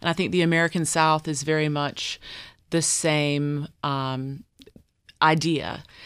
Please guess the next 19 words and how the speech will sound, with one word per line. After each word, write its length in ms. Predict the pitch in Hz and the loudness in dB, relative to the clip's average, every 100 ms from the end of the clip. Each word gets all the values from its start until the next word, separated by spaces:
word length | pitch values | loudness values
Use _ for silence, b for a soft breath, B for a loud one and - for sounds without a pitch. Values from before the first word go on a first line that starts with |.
| B | B
And 160 | 160 156 | -2 2
so 200 | 170 160 | 2 4
Eastern 320 | 185 - 196 | 2 2 2
North 160 | 190 185 | 0 0
Carolina, 500 | 202 202 226 160 156 | 0 2 4 2 0
we 140 | 170 | 0
have 380 | 175 165 156 147 - | -2 0 0 -2 -4
very 240 | 165 165 | 0 0
specific 540 | 165 175 - 175 - - | 0 -2 -2 -2 -4 -2
things. 360 | 202 151 147 | 0 0 0
Like, 240 | 151 147 - B B B - | -4 -6 -10 B B B 2
we 240 | 185 180 | 4 6
make 240 | 180 175 | 6 2
this 180 | 170 156 | 0 0
fish 280 | - 190 190 | 2 2 2
stew 360 | - 180 175 175 | 0 2 4 4
there 280 | 151 143 | 2 0
that, 320 | 139 139 - - | 0 -2 -2 -4
uh, 380 | 139 135 131 | -4 -2 -4